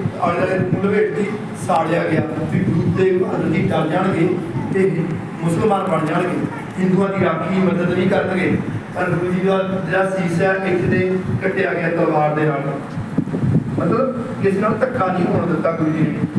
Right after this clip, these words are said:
ਇਸ ਕਰਕੇ ਗੁਰੂ ਗੋਬਿੰਦ ਸਿੰਘ ਜੀ ਨੇ ਵੀ ਕਿਸੇ ਨਾਲ ਧੱਕਾ ਨਹੀਂ ਕੀਤਾ, ਪਰ ਜਦੋਂ ਇੰਨਾ ਧੱਕਾ ਹੋਇਆ, ਤਾਂ ਗੁਰੂ ਸਾਹਿਬ ਨੇ ਉਹਦਾ ਮੁਕਾਬਲਾ ਕੀਤਾ।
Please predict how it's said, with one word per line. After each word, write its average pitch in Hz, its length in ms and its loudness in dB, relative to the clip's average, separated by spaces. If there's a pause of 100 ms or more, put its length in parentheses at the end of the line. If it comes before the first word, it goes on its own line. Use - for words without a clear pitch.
(140)
ਇਸ 190 100 0 (100)
ਕਰਕੇ 226 200 0
ਗੁਰੂ 233 220 -2
ਗੋਬਿੰਦ 185 320 2
ਸਿੰਘ 233 200 0
ਜੀ 247 80 0
ਨੇ 247 80 2
ਵੀ 247 100 2
ਕਿਸੇ 214 200 0
ਨਾਲ 220 200 0
ਧੱਕਾ 185 320 0
ਨਹੀਂ 208 100 2
ਕੀਤਾ, 202 540 0 (200)
ਪਰ 190 120 -2
ਜਦੋਂ 208 300 0
ਇੰਨਾ 180 360 2 (120)
ਧੱਕਾ - 240 0
ਹੋਇਆ, 175 440 2 (300)
ਤਾਂ 196 120 0
ਗੁਰੂ 180 220 2
ਸਾਹਿਬ 180 340 0
ਨੇ 214 200 0 (580)
ਉਹਦਾ 202 220 2
ਮੁਕਾਬਲਾ 165 580 0
ਕੀਤਾ। 185 500 0